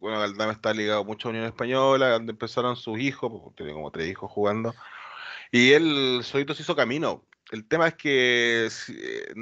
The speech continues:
yo creo que no, no tiene, como tú dices, el hambre para aprovechar las oportunidades que se le dan.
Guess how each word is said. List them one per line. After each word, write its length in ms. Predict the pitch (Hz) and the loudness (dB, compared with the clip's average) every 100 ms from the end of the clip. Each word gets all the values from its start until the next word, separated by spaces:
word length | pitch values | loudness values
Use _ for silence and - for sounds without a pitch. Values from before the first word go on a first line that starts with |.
| 110 | -6
yo 140 | 113 | -2
creo 220 | 123 135 | 2 2
que 100 | 135 | 2
no, 200 | 123 120 | 0 0
no 340 | 123 123 120 117 | -2 -2 -2 -2
tiene, 260 | 120 135 | 0 -2
como 240 | 127 120 117 | -2 -2 0
tú 60 | 120 | 0
dices, 220 | 127 127 | 0 2
el 180 | 98 95 | 2 4
hambre 500 | 110 139 147 170 - _ _ _ _ _ - | 2 0 -6 -8 -10 _ _ _ _ _ -6
para 300 | 110 107 101 | 0 2 2
aprovechar 640 | 101 101 92 90 - 120 | -2 -6 -4 -6 -2 -2
las 120 | 131 | -2
oportunidades 520 | 123 110 - 92 95 110 | -4 -8 -10 -8 -4 -6
que 120 | - | -8
se 120 | - | -14
le 100 | - | -6
dan. 220 | 101 107 | -6 -6